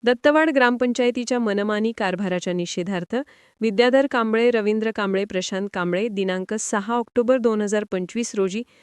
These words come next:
सकाळी दहा वाजल्यापासून गांधी चौक दत्तवाड येथे आमरण उपोषण करणार असल्याचे पत्रकार परिषदेत सांगितले. बेघर वसाहत सिटी सर्व्हे नोंद,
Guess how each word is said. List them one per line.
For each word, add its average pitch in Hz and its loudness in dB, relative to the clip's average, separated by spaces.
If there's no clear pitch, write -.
सकाळी 240 2
दहा 240 0
वाजल्यापासून 262 0
गांधी 214 0
चौक 240 0
दत्तवाड 202 -2
येथे 240 2
आमरण 254 4
उपोषण 262 0
करणार 214 0
असल्याचे 214 -2
पत्रकार 240 -4
परिषदेत 202 -2
सांगितले. 156 -6
बेघर 262 8
वसाहत 285 2
सिटी 254 -2
सर्व्हे 240 2
नोंद, 220 2